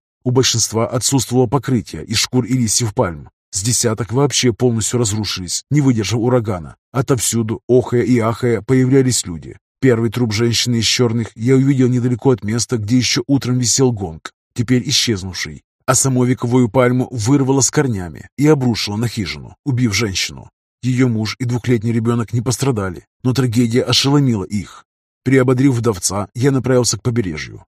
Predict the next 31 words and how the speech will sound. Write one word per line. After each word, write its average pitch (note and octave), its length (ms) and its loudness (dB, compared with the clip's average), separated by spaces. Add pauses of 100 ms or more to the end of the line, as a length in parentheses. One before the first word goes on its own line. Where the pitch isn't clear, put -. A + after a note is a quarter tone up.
опасаясь A#2+ 560 2
за A2+ 120 -2
целостность A#2+ 520 0
корабля A#2 380 0
и C#3 140 -2
металлургических B2+ 800 0
объектов. F2+ 600 -6 (300)
Дом A2+ 360 2
на A2+ 120 0
Горн A#2+ 320 0
и A#2+ 140 -4
печь A#2 380 0
устояли, A2 640 -2 (180)
чего A#2 280 2
нельзя A#2+ 260 2
сказать A#2 360 0
о A2+ 80 -2
хижинах A#2+ 440 -2
Лайтфута B2 520 0
и C3 120 -2
Рама. E2+ 400 -4 (180)
Шкуры A2 360 -2
с - 120 0
них A#2+ 180 -4
посрывало, A2+ 640 -2 (120)
местами B2 500 0
вывалились C3+ 580 4
колья, D#2 420 -6
образующие A#2+ 760 0
остов A#2 360 0
хижин. D2 440 -6